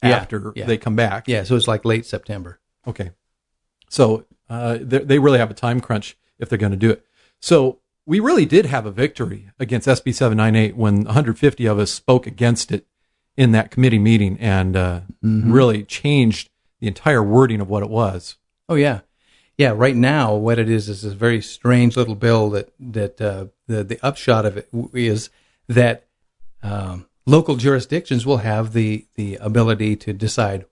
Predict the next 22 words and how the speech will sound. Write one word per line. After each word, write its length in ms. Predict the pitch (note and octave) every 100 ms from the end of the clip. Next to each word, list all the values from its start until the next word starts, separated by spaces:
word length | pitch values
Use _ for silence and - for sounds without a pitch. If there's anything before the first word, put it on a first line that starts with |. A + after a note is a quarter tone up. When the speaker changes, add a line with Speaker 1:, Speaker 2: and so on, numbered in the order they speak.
| -
Speaker 1:
what, 380 | A#2 G#2+ - _ _ _ _ _
what 140 | - B2
rules 440 | C3 B2+ A2+ G#2+
to 100 | -
follow 380 | A2 A2+ G#2+ F#2
for 320 | F#2 F#2 E2+ F2+
these 140 | G2+
Speaker 2:
Yeah. 120 | C3 C3+
Speaker 1:
types 180 | F2
of 80 | G#2
guns. 480 | A#2 A2+ E2+ E2 _ _
Speaker 2:
So 140 | - C#3
even 220 | E3 E3+
if 100 | C3+
it 120 | C3
passes, 640 | - F#3 A#3 A3 G#2+ G#2 - _ _
nothing 540 | B2 C3+ D#3+ - B2+ B2
changes 380 | - C3 B2
for 100 | -
airsoft. 540 | B2 B2+ - G#2+ F#2 - _ _ _
It's 180 | B2+ -
just 380 | C#3 A#2 -